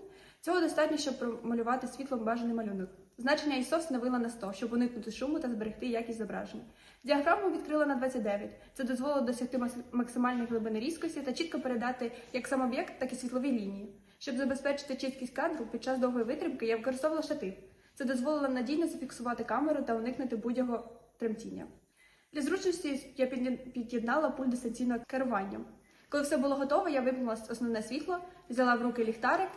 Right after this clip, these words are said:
і почала творити диво. У процесі зйомки я зробила кілька кадрів. Кожен раз результат був трохи інший, іноді більш динамічним, а іноді спокійним. Після перегляду всіх варіантів я, на свою думку, обрала той, як на мою думку, найкращий.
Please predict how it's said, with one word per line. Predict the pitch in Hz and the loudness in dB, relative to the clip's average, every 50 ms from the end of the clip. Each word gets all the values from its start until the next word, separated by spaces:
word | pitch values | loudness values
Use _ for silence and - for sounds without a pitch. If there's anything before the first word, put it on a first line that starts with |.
| - - - - - _ _ _ | -12 -18 -20 -20 -20 _ _ _
і | - 254 | -8 2
почала | 240 262 254 262 254 233 220 233 285 | 4 4 4 4 2 2 2 2 0
творити | 277 - 247 233 220 214 214 - 226 | -2 -2 -2 0 2 0 0 0 -2
диво. | 208 196 196 190 196 214 - - - - _ _ _ _ _ | -2 -2 -2 -4 -4 -8 -10 -12 -18 -20 _ _ _ _ _
У | 269 | -6
процесі | - - 269 - 381 370 - | -4 -2 -2 0 -2 -2 0
зйомки | 262 277 330 359 330 294 | 2 2 2 4 4 2
я | 262 | 0
зробила | 240 240 226 226 254 254 240 | 0 0 2 4 4 4 4
кілька | 254 254 262 254 - 247 | 2 0 0 0 -2 -2
кадрів. | - 196 196 190 190 214 214 - - - | -2 -2 -2 -2 -4 -8 -12 -14 -16 0
Кожен | - 262 269 269 269 262 | 2 2 2 4 2 4
раз | 262 294 359 - | 4 4 4 2
результат | 285 262 247 247 - 262 277 262 | 2 2 2 4 4 4 4 4
був | 262 254 | 2 2
трохи | - 269 254 - - | 2 0 -2 -2 -2
інший, | - 220 220 208 - - 202 185 - | -4 -4 -4 -6 -4 -6 -8 -4 2
іноді | 311 330 330 254 254 262 | 6 6 6 6 4 2
більш | 226 220 254 254 233 240 | 2 2 2 0 0 0
динамічним, | 220 226 214 208 214 233 247 - - 294 277 262 | 0 -2 0 0 -2 -2 -4 -4 -6 -6 -6 -4
а | - 226 | -4 -4
іноді | 226 233 254 262 247 254 | -2 0 0 0 -2 -4
спокійним. | 247 - - 226 - 185 185 185 202 - - - - - - - - _ | -6 -6 -6 -8 -6 -6 -8 -8 -8 -10 -12 -16 -20 -20 -20 -20 -10 _
Після | - 277 294 294 | -4 0 0 2
перегляду | - 302 320 370 339 320 254 277 | 4 6 6 6 4 4 2 0
всіх | 269 - 262 233 | -2 -4 -4 -4
варіантів | 240 226 233 240 339 370 - 349 320 277 | -2 -2 0 0 0 0 -2 -4 -6 -4
я, | 247 254 247 247 240 240 | -2 0 0 0 0 0
на | 233 233 226 | 0 0 -2
свою | 226 - 240 240 220 | -2 -2 -2 -2 0
думку, | 220 285 330 330 320 | 2 0 0 2 0
обрала | 285 - 240 220 240 226 226 226 | 0 -2 -2 0 2 2 2 2
той, | 226 247 285 320 | 0 0 0 0
як | 320 302 302 - | 0 0 -2 -2
на | 240 233 | -4 -4
мою | 233 233 226 233 226 | -2 -2 -2 0 0
думку, | 220 240 269 285 285 277 | 0 0 -2 -4 -2 -2
найкращий. | 254 240 233 - 220 208 208 202 - - - 220 240 - - | -2 -2 -2 -4 -4 -6 -6 -6 -8 -10 -12 -12 -12 -14 -18